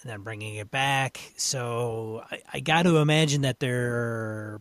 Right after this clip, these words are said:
potentially based on the old, um, forums, forum formats. And I say old because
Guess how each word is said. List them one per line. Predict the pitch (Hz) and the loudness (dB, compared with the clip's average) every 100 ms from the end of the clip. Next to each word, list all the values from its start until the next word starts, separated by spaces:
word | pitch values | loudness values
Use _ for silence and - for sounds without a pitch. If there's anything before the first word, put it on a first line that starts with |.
| - | -14
potentially | 120 151 135 143 | -4 -2 -2 -2
based | 123 131 135 - | -2 0 0 -2
on | 135 113 110 104 98 _ _ _ _ _ _ _ - | -4 -6 -6 -8 -12 _ _ _ _ _ _ _ -10
the | 120 123 | -2 2
old, | 135 139 131 117 | 4 4 2 0
um, | 117 110 107 101 101 90 - _ | -2 -2 -2 -4 -8 -14 -20 _
forums, | - 160 180 185 185 - - _ _ _ _ _ _ | 0 4 6 4 2 0 -2 _ _ _ _ _ _
forum | - 165 170 | -4 0 0
formats. | - 160 160 165 160 - | 0 -2 0 -2 -4 0
And | |
I | 156 | 2
say | 147 165 | 4 4
old | 135 139 143 131 | 6 6 6 4
because | 131 131 117 104 - | -2 -2 -2 0 0